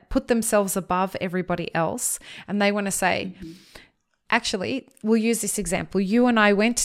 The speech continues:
Speaker 1: to a cafe with Noah in Dubai,
Speaker 2: Mm-hmm.
Speaker 1: and they were very clear on who their customer was not. Their customer was not me, and their customer was not people who like sugar in their coffee. They were very, very clear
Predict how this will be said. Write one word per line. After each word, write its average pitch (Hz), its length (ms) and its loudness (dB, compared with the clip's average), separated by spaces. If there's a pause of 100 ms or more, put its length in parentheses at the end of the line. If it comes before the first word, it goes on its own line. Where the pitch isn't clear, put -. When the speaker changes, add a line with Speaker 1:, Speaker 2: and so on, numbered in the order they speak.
Speaker 1:
to 208 320 6
a 185 40 4
cafe 202 400 4
with 202 240 0
Noah 196 460 4
in 208 180 2
Dubai, 190 540 2 (1120)
Speaker 2:
Mm-hmm. 202 180 -4
Speaker 1:
and 202 560 4 (680)
they 208 180 6
were 202 140 4
very 208 320 6
clear 233 360 6
on 202 120 2
who 180 160 0
their 185 100 4
customer 185 480 0
was 160 240 -4
not. - 560 -2 (120)
Their 180 100 -2
customer 220 440 0
was 180 220 -2
not 190 220 2
me, 185 420 -2 (1040)
and 196 140 2
their 196 80 4
customer 196 460 0
was 180 180 -2
not 196 240 2
people 190 320 2
who 175 100 2
like 170 220 2
sugar 175 260 0
in 170 140 0
their 160 100 -4
coffee. - 380 -4
They 170 100 -2
were 185 140 4
very, 214 640 2
very 185 240 2
clear 190 540 -2